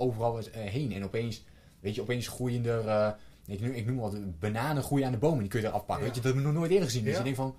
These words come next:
Speaker 1: "Wow, man, ik kan het gewoon zo gaan
Speaker 2: Ja,
Speaker 1: eten."
Speaker 2: ja,
Speaker 1: En,
Speaker 2: ja.
Speaker 1: en kraampjes en alles is anders. En elke dag opnieuw gebeurt dat.
Speaker 2: Ja.
Speaker 1: Ehm, en dat heb jij eigenlijk ook gedaan, maar dan, ja, nog veel langer wat betreft bij
Speaker 2: Ja.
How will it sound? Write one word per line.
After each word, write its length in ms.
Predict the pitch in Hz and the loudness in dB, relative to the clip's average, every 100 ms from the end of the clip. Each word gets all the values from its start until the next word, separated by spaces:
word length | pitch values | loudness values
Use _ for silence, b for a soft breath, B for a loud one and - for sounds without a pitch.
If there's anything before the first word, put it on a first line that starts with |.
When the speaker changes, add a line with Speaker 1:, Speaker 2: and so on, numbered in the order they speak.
| - | 2
Speaker 1:
"Wow, 240 | 202 135 | 4 4
man, 160 | 123 120 | 2 2
ik 60 | |
kan 100 | 160 | 0
het 120 | 143 | 0
gewoon 160 | - 147 | 0 0
zo 100 | 143 | 0
gaan 120 | 139 | 0
Speaker 2:
Ja, 60 | 123 | -2
Speaker 1:
eten." 240 | 202 185 | -2 0
Speaker 2:
ja, 60 | 101 | -2
Speaker 1:
En, 100 | 98 | -4
Speaker 2:
ja. 200 | 139 110 - | -6 -10 -8
Speaker 1:
en 120 | 98 | -8
kraampjes 580 | 110 139 143 139 131 - | -4 -2 0 0 -2 -2
en 300 | 104 98 95 | -4 -4 -6
alles 260 | - 175 151 | -2 0 0
is 140 | - - | -2 -4
anders. 420 | 156 208 - - - - | -2 -2 -8 -16 -20 -8
En 140 | 120 | -6
elke 320 | 151 185 175 | 2 2 2
dag 160 | 139 127 | -2 -2
opnieuw 380 | 117 143 139 - | -2 -2 -2 -6
gebeurt 460 | - 104 123 175 | -8 -2 2 2
dat. 240 | - 71 - - | 0 -8 -10 -8
Speaker 2:
Ja. 200 | 135 - B B | -8 -8 B B
Speaker 1:
Ehm, 200 | 92 92 | -6 -6
en 100 | 95 | -2
dat 120 | 110 - | 0 0
heb 100 | 120 | 0
jij 100 | 123 | 0
eigenlijk 300 | 120 101 110 | 0 -2 -2
ook 140 | 135 | -2
gedaan, 240 | 120 110 | -4 -4
maar 80 | 107 | -4
dan, 260 | 104 101 95 - | -4 -4 -8 -12
ja, 140 | 98 - | -16 -14
nog 180 | 107 104 | -10 -4
veel 160 | 127 98 | -2 0
langer 400 | 95 135 143 117 | -2 -2 -4 -4
wat 140 | 104 | -4
betreft 280 | 95 113 92 | -4 -4 -2
bij 120 | 95 | 0
Speaker 2:
Ja. 100 | 92 | -2